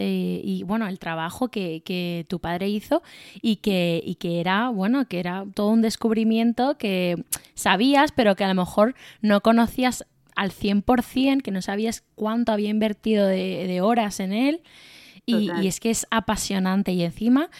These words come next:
Speaker 1: que además haya triunfado, que la gente esté feliz con tus jabones y tus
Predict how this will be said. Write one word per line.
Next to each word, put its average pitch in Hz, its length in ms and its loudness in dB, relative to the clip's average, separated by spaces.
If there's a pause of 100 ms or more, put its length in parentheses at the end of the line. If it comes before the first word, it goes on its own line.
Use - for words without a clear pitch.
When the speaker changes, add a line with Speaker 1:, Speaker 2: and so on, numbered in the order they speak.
(240)
Speaker 1:
que 190 320 -2
además 175 580 -4
haya 190 280 -6
triunfado, 233 760 0
que 214 160 -8
la 175 100 -6
gente 196 320 -6
esté 220 280 -4
feliz 196 560 -2
con 185 160 -2
tus 185 160 -4
jabones 196 640 -2
y - 20 -14
tus 175 300 -10